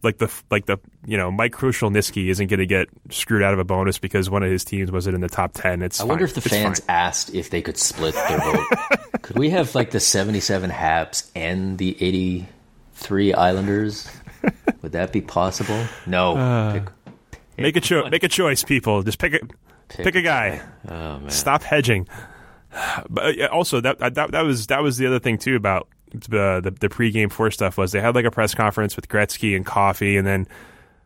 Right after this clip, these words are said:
Speaker 1: of course, as you would completely expect to happen during a press conference like that at,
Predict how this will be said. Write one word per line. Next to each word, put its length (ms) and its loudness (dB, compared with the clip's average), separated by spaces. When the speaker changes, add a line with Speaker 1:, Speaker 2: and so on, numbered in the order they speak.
Speaker 1:
of 140 -2
course, 560 2
as 240 2
you 80 4
would 220 2
completely 460 2
expect 340 -2
to 80 -2
happen 340 -2
during 240 0
a 60 -8
press 200 -2
conference 380 -2
like 160 -2
that 220 2
at, 100 -4